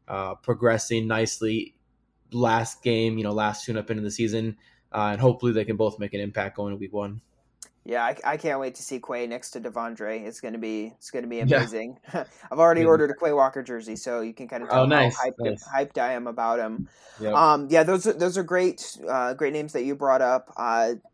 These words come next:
Speaker 2: the, the note you made about, the note you had about Amari, what's really interesting is they were using him and Tyler Goodson, I think was the other main player in pony, in a, in the pony package, right? Where they're in shotgun, they have two backs to either side of the quarterback.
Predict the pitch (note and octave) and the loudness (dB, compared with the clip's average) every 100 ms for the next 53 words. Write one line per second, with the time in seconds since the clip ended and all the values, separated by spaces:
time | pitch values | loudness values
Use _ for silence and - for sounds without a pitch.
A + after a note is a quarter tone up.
0 | - C#3+ D#3 D#3 D3 C#3+ - D3+ D#3 F#3+ | -18 0 4 4 4 0 -2 -2 0 0
1 | G#3+ D#3 E3 D#3+ C#3+ C#3 - A#2+ B2+ A#2+ | -2 -4 -4 -2 2 2 2 -2 -2 -2
2 | G#2+ D3 C#3 D3+ C3 B2 A2 A#2+ C3+ B2+ | -4 -8 -4 -2 -2 -2 -4 -4 -4 -4
3 | G#2+ - _ _ - C#3+ D#3+ E3+ F3+ C4+ | -8 -14 _ _ -4 2 2 2 0 2
4 | A3+ - - F3 D3 C3+ C#3 D#3 C#3+ C#3+ | 0 -4 -8 -8 -6 -4 -2 -2 -4 -4
5 | D3+ E3 D3 - D3 D#3 D#3+ F#2 B2+ B2 | -4 -6 -8 -8 -4 -4 -4 -4 -4 -4
6 | A#2+ - C#3 B2+ G#2 D3 D#3+ D#3 A#2 A2+ | -6 -2 0 0 -2 -4 -2 -4 -6 -6
7 | A2+ A#2 A#2 A#2+ F2+ - C3 B2 B2 C3 | -10 -12 -6 -4 -2 -4 -8 -6 -6 -6
8 | A#2+ A2+ C#3+ D3+ C3 - C3+ C3 A#2+ - | -10 -8 -4 -2 0 -4 -6 -8 -10 -8
9 | F3+ E3 - - C#3+ B2 - - C#3 B2+ | -6 -6 -10 -14 -8 -8 -10 -14 -14 -12
10 | - F3 D#3 - - - - A2+ A2+ A#2+ | -10 -8 -8 -10 -14 -16 -12 -8 -8 -6
11 | B2 A#2+ A#2+ B2 - C3+ C3+ D#3 C3 - | -6 -4 -2 -2 -4 -6 -4 0 0 -2
12 | C3 B2 A#2 - - B2+ B2 A#2+ - G#2+ | -8 -6 -10 -10 -8 -2 -2 -2 -6 -4
13 | A#2+ A#2 - A#2 F#2+ A2+ - F3+ D#3+ A2+ | -4 -6 -4 -4 -4 -10 -8 -4 -2 -2
14 | G#2 | -2